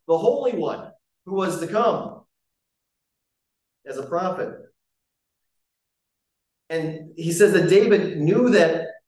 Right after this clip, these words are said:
God had promised him, had promised David on an oath that he would place one of his descendants on, on the throne. Second Samuel chapter seven, verse sixteen. The Lord speaking to David and says, "Your house and your kingdom will endure forever before me.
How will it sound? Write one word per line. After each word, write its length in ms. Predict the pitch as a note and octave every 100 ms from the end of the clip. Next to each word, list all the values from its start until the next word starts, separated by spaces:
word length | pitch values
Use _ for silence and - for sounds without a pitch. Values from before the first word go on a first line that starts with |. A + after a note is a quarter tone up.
| _
God 260 | E3 F3+ G#3+
had 200 | F#3 -
promised 460 | F3+ G#3+ A3 - B3+
him, 220 | G#3 E3
had 200 | C#3+ D#3
promised 360 | G3 B3 A3
David 260 | G3 G#3+ G#3
on 440 | A3 C#3+ E3+ G3
an 60 | G3
oath 260 | F#3 G3+ F3
that 80 | D3+
he 60 |
would 180 | D3+ D3
place 300 | F3 G#3 G3+
one 160 | F3 F#3+
of 60 |
his 120 | E3+
descendants 400 | F3 E3+ D3 -
on, 280 | D3+ D3+ E3 D3
on 280 | C#3+ D3
the 60 | D3
throne. 360 | G#3 A#3 G#3 G3
Second 320 | G#3+ G#3 E3+
Samuel 380 | F#3+ F#3+ E3 D3
chapter 300 | D#3+ D#3+ C#3+
seven, 380 | - F3+ F#3
verse 260 | C#3 D3 -
sixteen. 680 | F#3 F#3+ A#3 A3 - - - _ _ _ C3+
The 60 |
Lord 240 | D3+ F#3 -
speaking 400 | - F#3+ F3 D#3
to 80 | D#3
David 560 | G3+ F#3 C3 - - -
and 120 | D#3
says, 200 | E3+ E3
"Your 380 | F#3 B3 B3 G#3
house 440 | F3 G3+ G3+ -
and 140 | E3
your 320 | D3+ F3+ A#3+ -
kingdom 640 | G#3+ E3 D3 D3 D3 - -
will 160 | D#3
endure 440 | D3+ D3+ E3 E3+ -
forever 360 | G#3 A3+ A3+ G3
before 300 | F#3+ G3+ A3+
me. 300 | F#3 - -